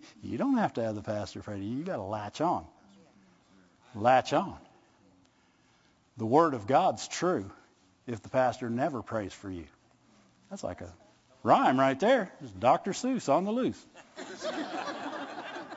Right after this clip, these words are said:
Huh? Right? He's, what, what did he say? He said, "I don't need you to come here.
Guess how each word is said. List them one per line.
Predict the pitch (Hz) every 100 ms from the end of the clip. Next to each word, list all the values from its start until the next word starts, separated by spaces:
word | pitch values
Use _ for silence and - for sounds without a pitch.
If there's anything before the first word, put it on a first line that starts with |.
| - - - - -
Huh? | 160 330 311 - - 226 - - 302 - - 320 - 202 339 - 339 _ - - - - - _ _ - - 480 - _ - - - - -
Right? | 123 - 254 294 - - - - - -
He's, | 226 226 - -
what, | 214 269
what | 262 294
did |
he | 277
say? | 269 320
He | 302
said, | 233 220
"I | 214 269
don't | 339 320
need | 302 330 294
you | 302
to | 294
come | 247 254 214
here. | 208 240 302